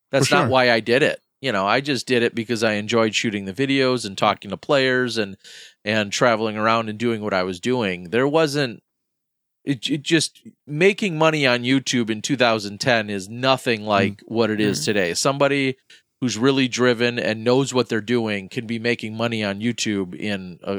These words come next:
Speaker 1: a couple of, I don't know, days or weeks. Back then, sometimes it took months or years
Speaker 3: Mm.
Speaker 1: to get a channel to
Speaker 2: Mm.
Speaker 1: possibly make any money.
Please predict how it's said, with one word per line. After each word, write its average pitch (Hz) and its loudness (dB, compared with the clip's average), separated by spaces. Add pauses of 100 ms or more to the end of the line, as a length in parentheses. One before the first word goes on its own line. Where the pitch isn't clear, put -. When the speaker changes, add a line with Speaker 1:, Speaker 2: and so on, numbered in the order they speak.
Speaker 1:
a - -6
couple 98 -4
of, 76 -10
I 92 -6
don't 92 -6
know, 85 -8
days 104 -2
or 92 -4
weeks. 101 0 (420)
Back 156 2
then, 107 0
sometimes 127 0
it 120 0
took 110 0
months 117 0
or 104 2
years 104 0
Speaker 3:
Mm. 131 -10 (260)
Speaker 1:
to 120 0
get 110 0 (140)
a 113 0
channel 107 0 (380)
to - -4
Speaker 2:
Mm. - -18
Speaker 1:
possibly 107 2
make 101 -2
any 98 -2
money. 90 -4